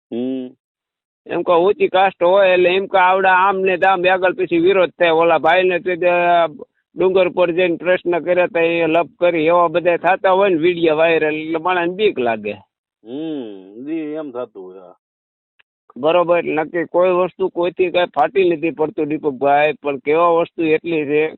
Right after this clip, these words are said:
Speaker 2: કે માણસનું કામ થાય એવું હોય ને તો કેવાય કે ભાઈ તારું કામ થાય છે. ન
Speaker 1: બરાબર.
Speaker 2: થાય એવું હોય તો એને પ્રેમથી કહી દે કે ભાઈ તારું કામ નહીં થાય આપણી પાસે.
Speaker 1: હા, બરાબર છે. ના, શોખીન
Speaker 2: હવે
Speaker 1: આપણે
Speaker 2: એક, એક વસ્તુ ઈ છે, મારી પાસે એક જ મેં એવો વિચાર કરી લીધો મનથી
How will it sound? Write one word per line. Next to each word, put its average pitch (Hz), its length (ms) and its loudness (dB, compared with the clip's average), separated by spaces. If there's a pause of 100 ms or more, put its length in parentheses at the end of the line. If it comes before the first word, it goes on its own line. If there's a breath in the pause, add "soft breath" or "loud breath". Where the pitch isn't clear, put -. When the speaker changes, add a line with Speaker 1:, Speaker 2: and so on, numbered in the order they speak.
(160)
Speaker 2:
કે 135 80 -10
માણસનું 160 600 -4
કામ 160 300 0
થાય 165 200 -2
એવું 165 220 -2
હોય 170 200 2
ને 156 160 -2
તો 165 180 -4
કેવાય 170 320 0
કે 117 60 -10
ભાઈ 143 120 0
તારું 156 260 0
કામ 143 220 -4
થાય 156 240 0
છે. 101 240 -16 (460)
ન 120 180 -4
Speaker 1:
બરાબર. 190 240 2
Speaker 2:
થાય 196 140 2
એવું 139 240 2
હોય 131 120 -8
તો 135 120 -14
એને 180 280 -2
પ્રેમથી 190 480 -2
કહી 190 140 -2
દે 180 100 -2
કે 151 60 -8
ભાઈ 160 120 -2
તારું 165 260 0
કામ 147 160 -2
નહીં 147 220 -2
થાય 120 220 -2
આપણી 110 200 -6
પાસે. 101 240 -10 (500)
Speaker 1:
હા, 139 200 -6
બરાબર 185 420 -8
છે. 107 160 -14
ના, 147 200 -10
શોખીન 202 360 -12
Speaker 2:
હવે 170 260 2
Speaker 1:
આપણે 104 380 -2 (540)
Speaker 2:
એક, 180 180 2 (100)
એક 214 280 -2
વસ્તુ 226 340 2
ઈ 233 240 4
છે, 202 160 2
મારી 185 300 2
પાસે 214 240 2
એક 226 220 0
જ 202 40 0
મેં 208 160 2
એવો 214 260 4
વિચાર 185 320 2
કરી 165 220 0
લીધો 147 260 2
મનથી 160 460 0